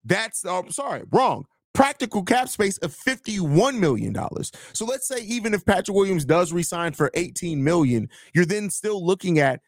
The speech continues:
considerable thirty, thirty-one million dollars in cap space at that time. So the Bulls can have caps, true cap space here recently, but that doesn't really matter for the Chicago Bulls. We're not a free agent destination. We've never got, we've never signed the big name free agent, so that's probably not coming regardless,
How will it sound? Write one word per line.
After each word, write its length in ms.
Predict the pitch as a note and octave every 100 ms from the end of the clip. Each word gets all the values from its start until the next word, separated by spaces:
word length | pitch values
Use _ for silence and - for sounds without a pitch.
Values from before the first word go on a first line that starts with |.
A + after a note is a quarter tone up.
| _
considerable 720 | - F#3+ - C4+ B3+ C3 G#2+ -
thirty, 360 | G3 A#3+ B3 -
thirty-one 640 | - A3+ B3 B3 G3+ A3+ A3
million 340 | G#3+ A3 G#3+
dollars 400 | F#3+ G3+ G#3 F#3+
in 100 | F3
cap 280 | D3+ A3 A#3
space 320 | - C#3+ B2
at 160 | G#2+ G2
that 180 | - -
time. 300 | - - C3
So 320 | - F#3+ F3 _ _ _
the 80 | F3
Bulls 420 | D3+ G#3+ B3 C4+
can 140 | A3
have 400 | E3 D3+ E3 E3
caps, 320 | - D3 - -
true 260 | - A#3+
cap 300 | G#3 E3 C3
space 320 | - C3+ C3
here 140 | - C3
recently, 500 | C#3 D#3+ A#2+ A2 G2+ _ _
but 140 | - G#3
that 220 | - G#3 G3+
doesn't 240 | B3 A#3+
really 200 | A3 G3+
matter 300 | D#3 E3 D#3+
for 120 | C3+
the 60 | B2
Chicago 340 | - B2 A2
Bulls. 240 | G2+ G#2 A2+
We're 120 | D#3+
not 200 | F3 F#3+
a 40 |
free 220 | G3 F3+
agent 280 | E3 E3 D#3
destination. 680 | C#3+ C#3+ C#3 C3+ B2 - B2 - _ -
We've 160 | D3
never 280 | D#3 F#3+ G3
got, 140 | F3+ -
we've 180 | D#3+
never 220 | D3+ F#3+ F#3+
signed 420 | - F3 F3 E3+
the 60 |
big 240 | C3 D3+ C#3+
name 240 | D3+ D3+
free 240 | C3+ C3+ C3
agent, 280 | B2+ C3
so 120 | - C3
that's 240 | D#3 -
probably 340 | - E3 D3+
not 220 | D3+ D3 C#3
coming 340 | D3 C#3+ C3+
regardless, 680 | B2 G2+ C3 D3+ B2+ A#2 -